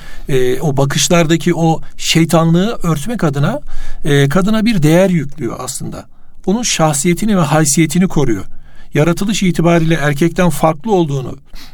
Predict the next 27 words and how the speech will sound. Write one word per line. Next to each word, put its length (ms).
nefsen 380
farklı 400
olduğunu, 420
duygusal 440
manada 420
farklı 360
olduğunu, 420
onun 300
maddi 160
ve 60
manevi 520
olarak 320
farklı 360
bir, 140
e, 240
insan 360
olduğunu 460
ve 200
kadınla 560
erkek 360
arasındaki 720
cazibe 540
ayrımını 580
ortaya 340
koyarak, 480
e, 220
bir 300